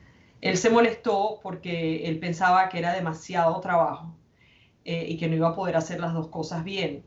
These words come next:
Eh, y yo le dije, "Mira, lo siento, o sea, mi corazón, la mitad late por el negocio y la otra mitad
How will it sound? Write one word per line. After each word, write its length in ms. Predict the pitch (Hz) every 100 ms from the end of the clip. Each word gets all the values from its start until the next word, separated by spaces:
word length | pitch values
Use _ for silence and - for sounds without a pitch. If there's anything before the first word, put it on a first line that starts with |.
| _ _
Eh, 440 | - 160 151 147 -
y 140 | 170
yo 100 | 160
le 120 | 165 185
dije, 240 | 190 190
"Mira, 400 | 208 - 147 -
lo 160 | 156 156
siento, 460 | - 196 175 160 185
o 20 |
sea, 200 | 180 160
mi 140 | 160
corazón, 640 | 165 160 156 165 165 170 196
la 180 | 196 180
mitad 300 | 170 165 160
late 300 | 175 170 196
por 220 | 202 175
el 120 | 156
negocio 380 | 151 202 220 208
y 20 |
la 100 | 170
otra 160 | 156 160
mitad 640 | 185 180 165 160 151 147